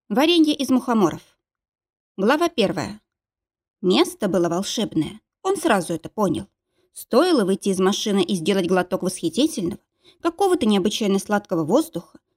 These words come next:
как сразу стало ясно, он тут останется надолго или даже навсегда. Бывает, приедешь и чувствуешь, это твоё. Его уже ждали, но он не стал торопиться.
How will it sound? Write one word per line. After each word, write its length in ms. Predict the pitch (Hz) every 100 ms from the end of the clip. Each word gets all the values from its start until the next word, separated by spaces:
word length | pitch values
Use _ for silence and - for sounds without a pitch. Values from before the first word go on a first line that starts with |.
| -
как 140 | 214
сразу 360 | - 202 202 202
стало 260 | - 190
ясно, 500 | 160 175 339 - - - _ _
он 180 | 202 175
тут 180 | 175 180
останется 560 | 170 - 185 160 165 -
надолго 580 | 349 339 190 170 185 - _
или 180 | 202 190
даже 260 | 208 180 170
навсегда. 540 | 160 - 214 196 - _ _ _ _ _ _
Бывает, 480 | 165 196 202 196 -
приедешь 520 | 180 180 302 339 262 -
и 80 |
чувствуешь, 720 | - 214 170 - - 202 - - -
это 160 | 359
твоё. 440 | 330 269 233 151 - _ _ _ _ _
Его 360 | - 196 185 180
уже 220 | 175 320
ждали, 480 | 403 302 196 170 208 -
но 220 | 196 190
он 100 | 190
не 80 | 185
стал 240 | - 175
торопиться. 640 | 180 220 247 180 - -